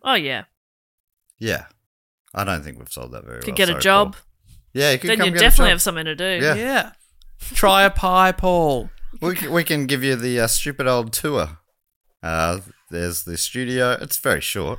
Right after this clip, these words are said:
Speaker 1: It's a short, it's, uh, you know.
Speaker 3: Yeah, then we'll kick the footy in the car park.
Speaker 1: <laughs>
Speaker 3: It's a very small car
Speaker 1: It's a
Speaker 3: park.
Speaker 1: small
Speaker 3: Well,
Speaker 1: car
Speaker 3: handball,
Speaker 1: park. We'll have to
Speaker 3: handball.
Speaker 1: go out into the street.
Speaker 3: Yeah.
Speaker 2: The stupid old tour does cost one thousand dollars.
Speaker 3: <laughs>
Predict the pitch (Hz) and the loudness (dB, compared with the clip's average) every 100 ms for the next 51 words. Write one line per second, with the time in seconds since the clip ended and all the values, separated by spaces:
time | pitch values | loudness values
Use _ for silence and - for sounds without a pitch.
0 | - - 262 294 170 175 - - 139 170 | -10 -6 0 0 0 -2 -6 -8 -10 -10
1 | 180 - 107 - - 285 226 240 240 247 | -10 -12 -18 -20 -4 0 2 2 0 -2
2 | 208 - 214 208 185 - - - - - | -2 0 0 0 -2 -4 -2 -4 -8 -18
3 | - 208 330 349 381 - 339 - 269 - | -12 -2 2 4 4 4 4 4 0 0
4 | - 254 240 220 185 165 - 233 269 240 | -2 2 2 2 2 0 0 2 6 6
5 | 233 190 156 226 233 165 202 180 156 175 | 8 6 6 6 6 6 6 6 4 -2
6 | 165 - 170 170 - - 143 - 139 117 | -6 -4 -2 -2 -4 -4 -2 0 2 4
7 | 85 - 85 80 80 - 80 - 85 82 | 2 -2 -2 0 -2 -4 -6 -6 -4 -4
8 | 82 - 65 67 69 65 - - 254 - | -6 -4 -4 -4 -6 -8 -6 0 0 2
9 | 165 - - 165 - - _ | -2 -2 -6 -6 -10 -14 _